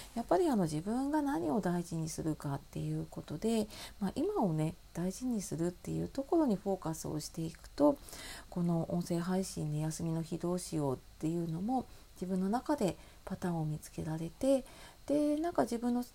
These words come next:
生活の中でね、無理なく続けていけるようになるのかなっていうふうに思いますので、まあ、今ね、自分がどうしたいかっていう、まあ、そんな気持ちもちょっとね、大切にしていけるといいのかなっていうふうに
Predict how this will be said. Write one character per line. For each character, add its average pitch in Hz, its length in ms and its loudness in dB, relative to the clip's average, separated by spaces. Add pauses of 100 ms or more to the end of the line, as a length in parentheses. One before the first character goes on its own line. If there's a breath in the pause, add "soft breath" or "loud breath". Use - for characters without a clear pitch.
(300)
生 - 120 0
活 285 260 0
の 294 80 0
中 302 300 0
で 180 120 2
ね、 180 280 0
無 214 100 0
理 220 100 0
な 180 120 0
く - 180 -6
続 160 220 -8
け 160 120 -6
て 165 120 -6
い 170 80 -4
け 190 200 -4
る 208 100 -2
よ 233 120 0
う 240 40 0
に 196 120 2
な 180 100 2
る 180 120 -2
の 156 100 -2
か 143 160 -6
な 190 200 0
っ 226 40 -2
て - 160 -6
い 175 80 0
う 175 40 -4
ふ - 120 -8
う 190 40 2
に 175 220 0 (100)
思 156 240 -4
い 160 60 -4
ま 180 160 -2
す 190 120 -4
の 160 180 -2
で、 214 240 4 (480 loud breath)
ま 214 100 0
あ、 - 80 -2
今 339 220 2
ね、 175 100 2
自 160 180 -4
分 190 260 0
が 233 180 -2
ど 226 140 -2
う 240 40 -4
し 240 100 -8
た 233 140 -2
い 202 60 0
か 151 160 -4
っ 143 40 -2
て - 220 -10
い 156 140 0
う、 156 160 -4 (340 loud breath)
ま 208 80 -2
あ、 - 20 -6
そ 208 120 -6
ん 214 100 0
な 233 100 -2
気 233 120 -6
持 240 140 0
ち 254 120 -2
も 262 140 0
ち 302 100 2
ょ - 20 6
っ 311 40 4
と 226 140 2
ね、 185 140 4
大 185 200 -2
切 - 260 -6
に 180 140 2
し - 80 -8
て - 140 -2
い 185 80 0
け 208 180 -2
る 247 100 0
と - 200 -2
い 165 80 0
い 160 40 0
の 156 140 -4
か - 180 -8
な 185 160 2
っ 214 40 0
て - 180 -8
い 147 100 0
う 156 40 -2
ふ - 140 -6
う 240 40 2
に 214 160 2